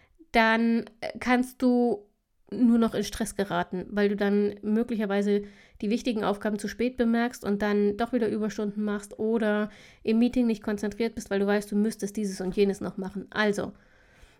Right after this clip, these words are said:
erster Punkt, wenn du den ganzen Tag Meetings hast,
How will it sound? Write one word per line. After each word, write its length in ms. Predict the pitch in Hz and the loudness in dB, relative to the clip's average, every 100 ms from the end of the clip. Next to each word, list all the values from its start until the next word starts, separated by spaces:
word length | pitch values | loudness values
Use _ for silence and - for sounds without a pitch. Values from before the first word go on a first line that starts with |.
| _ - | _ 0
erster 280 | 285 311 | 2 0
Punkt, 420 | 302 294 311 294 - _ _ _ _ _ | -2 0 0 -4 -12 _ _ _ _ _
wenn 200 | 220 233 | 0 4
du 100 | 233 | 4
den 200 | 226 233 | 2 2
ganzen 280 | 233 269 302 | 4 2 0
Tag 220 | 269 254 | 0 2
Meetings 380 | 254 254 262 254 | 2 4 0 -2
hast, 320 | 247 240 - | -4 -4 -8